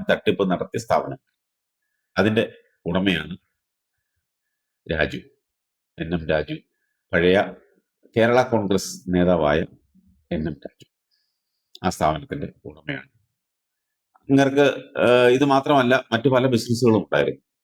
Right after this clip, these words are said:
വാഹന കച്ചവടം, തുണിക്കട, അങ്ങനെ പല ബിസിനസ്സുകളും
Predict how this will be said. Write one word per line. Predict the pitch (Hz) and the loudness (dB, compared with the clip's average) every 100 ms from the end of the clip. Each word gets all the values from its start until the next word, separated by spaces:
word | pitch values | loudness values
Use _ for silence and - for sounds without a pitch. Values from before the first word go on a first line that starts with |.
| _ _ _ _ _ _ 117 | _ _ _ _ _ _ 0
വാഹന | 120 123 113 | 2 2 0
കച്ചവടം, | 113 113 110 110 - _ _ _ _ _ _ _ _ _ _ - | 2 2 2 -2 -10 _ _ _ _ _ _ _ _ _ _ 0
തുണിക്കട, | 113 113 110 107 - - _ _ _ _ | 0 2 0 0 -6 -20 _ _ _ _
അങ്ങനെ | - 151 143 | 0 2 4
പല | 147 - - | 2 0 -2
ബിസിനസ്സുകളും | 120 117 113 110 104 | 0 2 0 2 0